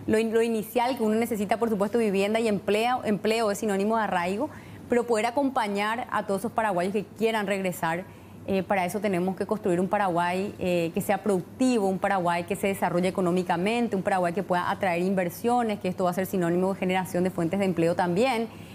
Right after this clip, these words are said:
y articular las políticas sociales para que exista esa contención a personas como, eh, como Liz que, que quieran regresar al país.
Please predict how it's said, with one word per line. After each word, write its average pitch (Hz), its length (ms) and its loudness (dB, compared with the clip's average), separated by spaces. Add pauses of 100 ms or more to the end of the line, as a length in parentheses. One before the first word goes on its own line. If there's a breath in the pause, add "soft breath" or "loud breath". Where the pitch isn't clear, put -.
y 240 100 4
articular 240 480 2
las 233 80 -2
políticas 220 480 -2
sociales 196 560 -2 (320 loud breath)
para 214 140 2
que 208 80 0
exista 202 340 0
esa 190 220 -2
contención 202 840 0 (300 loud breath)
a 185 380 0
personas 185 460 0
como, 185 720 0
eh, 170 200 0
como 190 240 2
Liz 180 320 0
que, 175 320 0
que 180 80 -4
quieran 175 220 0
regresar 180 320 -2
al 175 100 -2
país. 160 240 -2